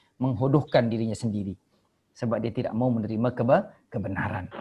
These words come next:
Kemudian, "Idh qala lahu rabbuhu aslim, qala aslamtu li rabbil alamin." Ketika Allah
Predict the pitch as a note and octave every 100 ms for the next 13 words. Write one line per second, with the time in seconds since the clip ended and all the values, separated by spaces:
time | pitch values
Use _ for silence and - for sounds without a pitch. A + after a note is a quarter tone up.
0 | - - A#2+ B2 C3+ A#2 D#3 F3 E3+ E3+
1 | E3+ D#3 C#3+ D#3 D3+ F#3 F#3 F#3 A#3 -
2 | B3+ F4 G4+ - - D3+ C3 A#2 - D#3+
3 | C#3+ C3 B2+ B2 G2+ A2+ F#2 G2 G2+ F#2+
4 | G2+ G2+ E2 - _ _ - - A2+ C3+
5 | - C4 - -